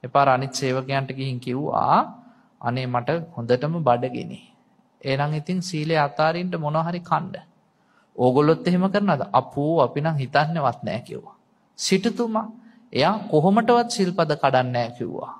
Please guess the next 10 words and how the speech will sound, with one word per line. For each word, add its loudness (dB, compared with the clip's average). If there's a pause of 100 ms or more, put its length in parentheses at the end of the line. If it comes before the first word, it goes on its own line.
හරි 2
ආදරේ 2
කිව්වා 0
සිල්පද -2
වලට. -2 (500)
තමන්ගේ 2
දරුවෙක් 2
රකින්නා 0
වගේ -4
සීලය -2